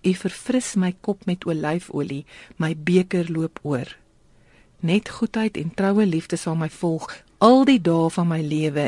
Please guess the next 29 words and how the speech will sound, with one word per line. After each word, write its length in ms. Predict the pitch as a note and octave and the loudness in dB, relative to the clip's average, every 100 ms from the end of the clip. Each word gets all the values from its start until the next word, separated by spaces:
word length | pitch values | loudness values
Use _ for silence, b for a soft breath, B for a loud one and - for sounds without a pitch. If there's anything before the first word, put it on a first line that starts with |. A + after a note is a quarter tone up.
| - | 0
en 140 | E3 - - | -2 -2 0
ek 220 | A3 - b b - | -2 -2 b b -8
sal 220 | - D#3 | -4 -4
bly 380 | D#3 D#3 F3 G#3+ _ | -2 -2 0 -2 _
terugkeer 600 | G#3 - - - C#3 - _ b - | -6 -6 -10 -8 -6 -6 _ b -4
na 140 | D#3+ | -2
die 80 | D3 | 0
huis 300 | C#3 D3 - | 0 -2 -4
van 160 | - D3+ | -4 -2
die 80 | D3 | -2
Here 300 | C3 A2+ D#2+ - b b b | -2 -2 -6 -8 b b b
tot 200 | D3+ - | -8 -2
in 80 | C3+ B2 | -2 -2
lengte 380 | C#3 D#3 - D#3 | -2 -4 -2 -4
van 260 | F3 D#3 | -2 -2
dae." 400 | C#3 A#2 - C#3+ C#3+ _ _ _ B B B B B B | -2 -4 -6 -14 -18 _ _ _ B B B B B B
Nou, 300 | G3+ A3 G#3 - - - | 6 8 8 4 -8 2
my 200 | G#3 G#3+ | 4 6
oog 180 | G#3+ - | 4 2
val 160 | - B3+ | 8 10
nou 120 | B3 | 10
hier 160 | A3 G3+ | 10 8
op, 260 | F3 F#3 - | 6 2 -2
ehm, 200 | E3 E3+ | -2 0
daar 140 | E3 D#3 | 2 2
is 120 | F3 | 0
'n 100 | - | -6
voetnoot 400 | A#3 A3+ A3+ A3 | 0 6 6 6
ook, 300 | E3+ F3+ - | 2 2 0